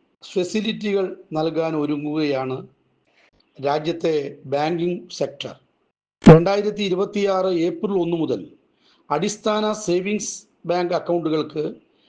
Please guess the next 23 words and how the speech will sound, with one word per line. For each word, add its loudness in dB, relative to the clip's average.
ഇന്റർനെറ്റ്, -2
മൊബൈൽ 0
ബാങ്കിംഗ് -2
അടക്കമുള്ള -2
സൗകര്യങ്ങൾ -4
ലഭ്യമാവാൻ -2
പോവുകയാണ്. -2
ഇതു -2
സംബന്ധിച്ച് -2
ആർ 0
ബി -6
ഐ -2
പുതിയ -4
ഉത്തരവിറക്കി. -4
നിലവിൽ 0
പരിമിതമായ 0
സൗകര്യങ്ങൾ -2
മാത്രമേ -2
ഇത്തരം -2
എസ് -10
ബി -2
അക്കൗണ്ടുകൾക്ക് -4
ഉണ്ടായിരുന്നുള്ളൂ. -2